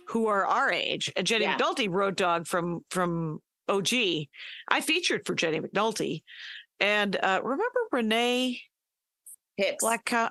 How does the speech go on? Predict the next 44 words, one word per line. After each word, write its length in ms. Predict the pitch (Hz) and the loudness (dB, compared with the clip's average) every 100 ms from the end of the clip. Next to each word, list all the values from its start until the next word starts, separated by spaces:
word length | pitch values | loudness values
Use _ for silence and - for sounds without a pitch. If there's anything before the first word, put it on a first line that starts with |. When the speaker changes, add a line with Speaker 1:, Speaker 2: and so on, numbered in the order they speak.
| - | -2
Speaker 1:
Hicks? 440 | 208 247 - - | 0 0 0 0
That's 240 | - 262 269 | 0 0 2
Speaker 2:
Yeah. 60 | 226 | 0
Speaker 1:
it. 100 | - _ | -2 _
Uh, 180 | - 185 | 0 0
shaved 340 | 180 240 220 226 | 2 2 0 2
head. 320 | 226 226 226 - - - - - - | 0 0 -4 -12 -14 -14 -16 -10 -2
Uh, 120 | 214 | 0
Speaker 2:
Yeah. 40 | 208 | 0
Speaker 1:
she 180 | 311 | 0
was 140 | 349 339 | 0 0
the 100 | 302 | 0
first 280 | 262 240 233 | 0 0 0
one 120 | 226 | 0
who 80 | 226 | 2
told 200 | 226 208 | 0 2
me 80 | 214 | 0
she 200 | - 214 | 0 -2
worked 400 | 151 208 202 - | 0 -2 -2 0
out 220 | 196 190 | 2 2
on 140 | 185 | 2
the 100 | 165 | 0
road. 440 | 156 170 160 - - - - - | -2 0 0 0 -4 -10 -18 -10
She 160 | - 269 | -2 0
was 140 | 254 254 | 0 0
the 120 | 233 - | -2 -2
first 380 | 233 233 226 - | 0 2 0 0
comic 320 | 226 196 180 | 2 2 2
who 100 | 180 | 0
ever, 200 | 185 175 175 | 0 -2 -2
who 160 | 196 | -2
didn't 440 | 175 254 254 254 214 | 0 0 0 0 0
just 180 | 202 | 2
Speaker 2:
Yeah. 140 | 196 180 | 2 4
Speaker 1:
party 240 | 196 220 | 2 2
with 140 | 208 190 | 0 2
the 140 | 190 | 2
audience 580 | 180 185 202 202 - - | 4 2 0 -2 -4 -6
and 140 | - - | -8 -2
the, 40 | |
Speaker 2:
Yes. 420 | 165 208 202 160 | 2 2 2 2
Speaker 1:
and 120 | 180 180 | 0 0
the 80 | |
staff. 500 | 185 - 202 180 190 | 0 0 2 2 2